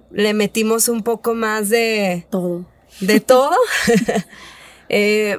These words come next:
Speaker 1: fue la, la última canción o la cuarta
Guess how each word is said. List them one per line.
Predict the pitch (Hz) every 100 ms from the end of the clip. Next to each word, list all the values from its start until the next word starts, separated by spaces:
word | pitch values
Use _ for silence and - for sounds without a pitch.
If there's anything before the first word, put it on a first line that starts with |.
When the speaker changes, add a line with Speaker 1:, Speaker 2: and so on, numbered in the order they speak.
| -
Speaker 1:
fue | 220 214 214 214 202
la, | - 220 214 208 202 202 196 202 - _ - - _ _ _ - - -
la | 233 247 240 240 240 240 - _ _ _ _ _
última | 247 269 285 302 277
canción | 247 233 302 311 294
o |
la | 240 208
cuarta | 233 220 220 247 254 247 240 208